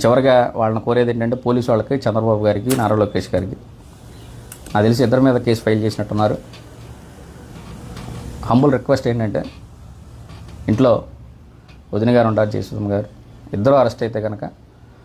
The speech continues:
ఆవిడ, ఆ, చాలా ఇదికి గురైపోతారు మానసికంగా. So చంద్రబాబు నాయుడు గారు, లోకేష్ గారు,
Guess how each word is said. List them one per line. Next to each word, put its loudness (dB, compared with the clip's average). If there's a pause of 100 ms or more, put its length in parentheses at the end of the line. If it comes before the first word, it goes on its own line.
(400)
ఆవిడ, 4
ఆ, -6 (160)
చాలా 4 (1080)
ఇదికి 0
గురైపోతారు 0
మానసికంగా. -4 (960)
So 4 (380)
చంద్రబాబు 2
నాయుడు 2
గారు, 0
లోకేష్ -2
గారు, -2